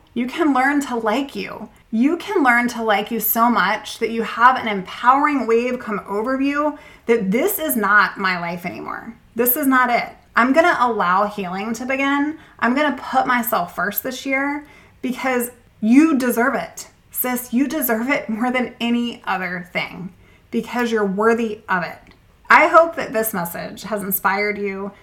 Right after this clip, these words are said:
to go do your own best self board. I wanna see yours. I wanna see the result. What are those things that motivate you?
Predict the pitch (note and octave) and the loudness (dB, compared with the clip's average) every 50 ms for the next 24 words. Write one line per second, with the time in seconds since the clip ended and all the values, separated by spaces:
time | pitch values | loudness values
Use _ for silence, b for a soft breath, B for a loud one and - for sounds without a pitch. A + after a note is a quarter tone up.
0 | B B B - A#3 G#3 G3 A3+ A3+ B3 C4+ D4+ C#4 D4+ D4 D4 C#4 C4 - - | B B B 0 0 2 4 4 4 4 4 2 0 -2 0 0 0 0 2 2
1 | G#3 F#3+ F#3 F#3 F#3+ G3 G3 - - - G3 G3 - G3 F#3 F#3 F#3+ - - - | 0 0 0 0 -4 -6 -8 -8 -10 -10 -4 0 2 2 2 2 0 -2 -4 -4
2 | - - - - - - G3 D#3+ D#3+ E3 F3 - - - _ - - - F#3 - | -6 -8 -8 -8 -4 -2 -2 -2 -4 -6 -10 -14 -18 -20 _ -20 -16 -14 -12 -12
3 | C2+ - - - G3 - - _ _ b b b b b b b b b - G#3 | -12 -12 -14 -14 -16 -20 -20 _ _ b b b b b b b b b 6 8
4 | A3+ C4 D#4+ F#4 F#4+ E4 D#4+ - - - C#4 D4 C#4 G#3+ F3+ - - - - - | 8 8 8 6 4 4 2 0 -2 -2 -2 -2 -2 -2 -4 -6 -10 -10 -10 -10
5 | - - - A3+ B3 D#4 E4 E4+ E4 E4 D4 - - - - C#4 C4 C4 C4+ C#4 | -8 -6 -6 -2 0 2 2 4 4 2 2 0 -2 -2 0 0 0 0 0 0
6 | C#4 C#4 - A#3+ A3 G#3+ G3+ G#3+ G#3 G3 G3+ G#3 G#3 A3+ G#3+ - - - - b | -2 -2 -2 -2 -2 -2 -2 -2 -2 0 0 0 0 0 -2 -6 -8 -14 -20 b
7 | b b b b b b G3+ G#3+ C#4+ F4+ G4+ G#4 A4 G#4+ G#4+ G#4 F4+ E4+ E4+ E4 | b b b b b b -6 -4 -2 0 0 2 2 2 0 0 0 0 0 0
8 | D#4+ D#4 B3+ A#3 A3+ A#3+ A#3+ A#3 G#3+ G3 F3+ F3 - F3+ - | 0 0 0 2 2 2 2 0 -2 -4 -6 -8 -12 -16 -18